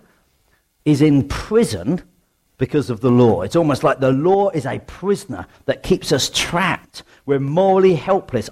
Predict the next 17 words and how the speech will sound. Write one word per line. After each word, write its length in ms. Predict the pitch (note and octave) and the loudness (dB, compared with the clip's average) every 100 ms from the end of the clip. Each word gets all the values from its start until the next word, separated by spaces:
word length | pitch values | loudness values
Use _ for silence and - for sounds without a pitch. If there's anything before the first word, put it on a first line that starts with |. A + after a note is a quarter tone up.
| - | -2
unable 760 | E3 F#3 F3+ D#3+ F3 F#3 F#3 | 0 0 -2 -2 0 0 -4
to 120 | - F3+ | -6 -10
save 420 | - F3+ E3+ F3 | -6 -4 -2 -2
us. 140 | - C3+ - - | 0 -2 -2 0
It's 140 | D3+ | 4
almost 320 | G3+ F#3 - | 4 4 0
like 200 | E3+ - | -4 -4
this 200 | C#3 C3 | -4 -4
guard. 680 | - G3+ F#3 F#3 A2+ - - - _ _ _ _ | 0 2 2 0 -2 -6 -10 -20 _ _ _ _
So 80 | D3+ | -4
there's 180 | C#3 D3+ | -2 -2
that 200 | D3+ C#3+ | -2 0
one 260 | D3+ F#3 C#3+ | 2 2 0
example 480 | A#2+ D#3 E3 C3 | 0 0 0 -2
of 100 | C3+ | -4
the 80 | - | -2
law. 480 | C#3 F3+ G3 A#2+ - | -2 0 2 0 -4